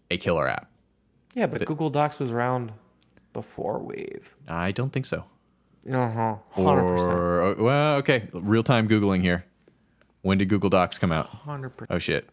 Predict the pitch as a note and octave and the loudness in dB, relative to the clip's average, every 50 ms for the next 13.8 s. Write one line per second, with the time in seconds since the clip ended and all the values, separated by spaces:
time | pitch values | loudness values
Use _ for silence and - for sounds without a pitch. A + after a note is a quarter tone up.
0 | _ - E2 D#2+ D#2 D#2+ D#2 D#2 E2 D#2 - _ - F2+ F2+ E2+ - E2+ E2 D#2+ | _ -4 -4 -2 0 0 0 0 0 -2 -6 _ -4 -2 -2 -2 -2 -2 -2 0
1 | D#2+ D#2+ D2 - - - - - - - E2+ D#2+ D#2+ E2 D#2 - - C#2 - - | 0 -2 -2 -4 -6 -10 -12 -14 -2 0 0 0 0 -2 -4 -4 -4 -4 -4 -6
2 | - - - - _ _ _ _ _ _ _ _ _ _ - - G#3 F3+ - - | -10 -12 -12 -18 _ _ _ _ _ _ _ _ _ _ -10 -8 -8 -8 -8 -12
3 | - - - - - - - - _ _ _ _ _ _ _ _ _ _ _ - | -16 -14 -14 -16 -16 -16 -20 -20 _ _ _ _ _ _ _ _ _ _ _ -6
4 | - - - - - - - - - - - - - - _ - _ _ _ - | -6 -6 -8 -12 -14 -14 -14 -14 -14 -14 -18 -20 -20 -20 _ -20 _ _ _ -20
5 | - - - - - _ _ _ - - A#2 G#2+ G2 F#2 - F#2 E2+ E2 F2 F2+ | -20 -20 -20 -20 -20 _ _ _ 0 2 4 4 4 2 2 2 2 4 4 2
6 | F#2 F2 E2 D2+ D2+ E2 D#2+ D#2+ D2+ - C#2+ D#2 D#2 D#2+ D#2+ - G2+ - - - | 2 0 0 0 -2 -2 -4 -2 -4 -4 -4 -2 -2 -4 -4 -4 -8 -8 -10 -10
7 | _ _ _ _ _ _ _ _ _ _ _ _ _ _ _ _ _ _ _ _ | _ _ _ _ _ _ _ _ _ _ _ _ _ _ _ _ _ _ _ _
8 | _ _ _ _ _ _ _ _ _ _ _ _ - B2+ A#2 A2 A#2+ A#2 A2+ A#2 | _ _ _ _ _ _ _ _ _ _ _ _ -6 -4 -4 -2 -4 -6 -4 -6
9 | A#2+ A#2 A2 A2 - _ _ _ _ _ _ _ _ _ _ _ _ _ _ _ | -8 -8 -10 -12 -16 _ _ _ _ _ _ _ _ _ _ _ _ _ _ _
10 | _ _ _ _ - C#3 C3 C3 A#2 A#2 B2 C3 E3+ F3+ C#3 G#2+ G#2+ G2 G#2 G#2 | _ _ _ _ 2 4 4 4 4 4 4 4 4 4 2 0 2 2 2 2
11 | F#2+ - G#2+ F2+ E2 - E2+ E2+ D#2 D2 C#2+ C2 C2 C2+ - - D#2+ D#2 D2+ - | 4 4 2 2 2 2 2 2 2 0 -2 -4 -4 -6 -4 0 0 0 0 0
12 | D#2+ C#2 B1+ - - - - - _ _ _ _ _ _ _ _ _ _ - F2 | -4 -6 -6 -6 -8 -10 -12 -20 _ _ _ _ _ _ _ _ _ _ 0 0
13 | F2 - B2 A2+ A2 G2+ F2+ F#2 F2+ E2 D#2 C#2+ C#2 - - | 4 4 4 4 4 4 4 4 4 4 2 0 -2 -4 -12